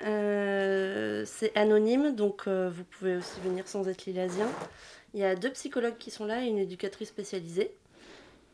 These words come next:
Et, euh, bah, qui s-, en fait, il y a toujours une psychologue sur place, donc, euh, si vous avez besoin, faut, faut passer aussi. Il y a pas de, il y a pas de souci.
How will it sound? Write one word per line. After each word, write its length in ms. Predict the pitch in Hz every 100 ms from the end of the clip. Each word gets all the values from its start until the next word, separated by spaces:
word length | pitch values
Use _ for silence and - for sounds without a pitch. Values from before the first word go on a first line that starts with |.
| -
Et, 220 | 196 196 185
euh, 720 | 175 175 185 196 190 190 180
bah, 220 | 170 190
qui 160 | 190 214
s-, 120 | -
en 80 | 190
fait, 200 | 208 -
il 40 |
y 20 |
a 40 | 190
toujours 240 | 190 202
une 100 | 214
psychologue 400 | 202 208 196 185
sur 180 | - 190
place, 380 | - 196 196 240
donc, 260 | 226 208 -
euh, 500 | 190 180 180 202 220
si 120 | - -
vous 80 | 190
avez 120 | 175
besoin, 280 | 165 165 165 214 -
faut, 300 | 208 190 202 214 -
faut 80 | 202
passer 440 | 196 185 - 208
aussi. 360 | 196 220 - 214 - -
Il 40 |
y 40 |
a 40 | 208
pas 160 | 202
de, 300 | 180 180 175 170 -
il 80 |
y 40 | -
a 20 |
pas 100 | 196
de 60 | -
souci. 260 | - 214